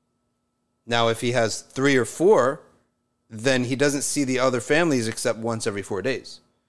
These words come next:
Whereas if, if he had, for example, this situation, it is, it's only one wife, but in effect, it's similar. If you go the route of two different homes. You see what I'm saying?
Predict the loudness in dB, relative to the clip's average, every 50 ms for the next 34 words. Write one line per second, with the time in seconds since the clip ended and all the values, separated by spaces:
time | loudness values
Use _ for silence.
0 | _ _ _ _ _ _ _ _ _ _ _ _ _ _ _ _ _ 0 2 4
1 | 4 4 4 2 0 -2 -6 -8 -10 -6 -2 0 2 2 0 -2 -6 -12 -14 -16
2 | -18 _ _ _ _ _ _ _ _ _ _ _ _ _ -16 -12 -8 -6 -4 -2
3 | 0 2 2 2 0 -2 -6 -6 -4 -4 -4 -2 -2 -4 -4 -4 -4 -4 -4 -6
4 | -6 -6 -12 -20 _ _ _ _ -2 -2 -2 0 -2 -2 -2 -2 -2 -2 -2 -4
5 | -6 -8 -12 -14 -16 -18 _ _ -6 -2 0 0 0 -2 -2 -4 -2 2 2 2
6 | 4 2 2 2 2 2 2 2 0 0 -2 -4 -2 -2 -4 -4 -2 0 0 0
7 | -2 -4 -10 -8 -6 -4 -4 -4 -4 -4 -6 -10 -12 -16 -20 _ _ _ _ _
8 | _ _ _ _ _ _ _ _ _ _ _ _ _ _ _ _ _ _ _ _
9 | _ _ _ -2 -2 -2 0 -2 -2 -2 2 4 4 4 4 2 2 2 4 4
10 | 4 4 2 0 -2 -6 -12 -12 -8 -6 -6 -6 -6 -8 -12 -14 -14 -14 -16 -18
11 | _ -20 -20 -20 -20 -20 _ _ _ _ _ _ _ _ _ _ _ _ _ _
12 | _ _ _ _ _ _ _ _ _ _ _ _ _ _ _ _ _ _ _ _
13 | _ _ _ _ _ _ -20 -12 -8 -6 -4 -4 -6 -6 -6 -6 -4 -4 -6